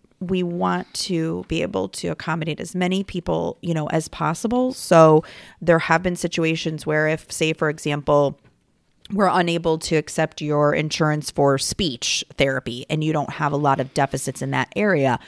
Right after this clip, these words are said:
um, we don't want that to be a barrier. So we still have accepted people into the program for the P T and O T component. So, you know, bottom line, if you're not sure if it's something you're interested in, you want more information, or you're not sure about your insurance, you can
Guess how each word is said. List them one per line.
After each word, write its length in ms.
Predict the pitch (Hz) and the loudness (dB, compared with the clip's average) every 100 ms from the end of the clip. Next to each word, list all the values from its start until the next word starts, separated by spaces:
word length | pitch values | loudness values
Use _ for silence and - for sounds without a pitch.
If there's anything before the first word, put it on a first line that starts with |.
| - - - _ _ | -20 -20 -20 _ _
um, 280 | 160 151 143 | 4 4 4
we 80 | 175 | 2
don't 120 | 202 | 6
want 160 | 151 156 | 4 4
that 160 | 139 | 0
to 80 | - | 0
be 100 | 143 | -2
a 60 | 131 | 0
barrier. 400 | 123 113 104 110 | 0 0 -4 -4
So 120 | 147 | -2
we 100 | 143 | -2
still 240 | - 156 | 2 4
have 140 | 156 127 | 4 2
accepted 480 | - 131 127 127 | -2 -4 -2 -6
people 340 | - 139 - 110 | -6 -4 -2 -2
into 260 | 135 135 | -4 -4
the 100 | 135 | -6
program 400 | 127 143 127 120 | -4 -2 0 -2
for 100 | 117 | -2
the 120 | 123 - | -4 -2
P 200 | - 127 | -4 -6
T 160 | - | -6
and 100 | 120 - | -6 -6
O 120 | 131 | -6
T 180 | - - | -6 -6
component. 580 | 139 135 139 117 - | -4 -2 -2 -4 -6
So, 320 | - 175 165 175 - - - - - | 6 10 10 8 -4 -20 -20 -20 -2
you 80 | 202 | 4
know, 100 | 196 | 6
bottom 320 | 220 247 269 | 8 8 6
line, 220 | 240 226 | 6 4
if 100 | 214 | 4
you're 140 | 185 190 | 4 6
not 280 | 220 226 | 6 4
sure 540 | - - 220 226 233 - | -2 2 4 6 4 2
if 160 | 196 - | 0 2
it's 240 | 190 - | 0 0
something 760 | - - 196 - 202 190 180 - _ _ | -6 0 0 2 0 2 -4 -8 _ _
you're 240 | - 190 175 | -2 2 4
interested 480 | 185 190 202 - 202 | 4 2 -2 0 0
in, 120 | 190 | 2
you 80 | 160 | 4
want 160 | 151 | 2
more 160 | 127 165 | 2 -2
information, 560 | 160 196 247 277 - 233 | -2 0 0 0 2 2
or 80 | |
you're 100 | 165 | 2
not 220 | 156 151 - | 2 -2 0
sure 140 | 165 | 0
about 180 | 160 - | 2 0
your 120 | 170 | -2
insurance, 500 | 185 - 254 247 - | -2 0 2 0 -4
you 40 | |
can 140 | 196 | -8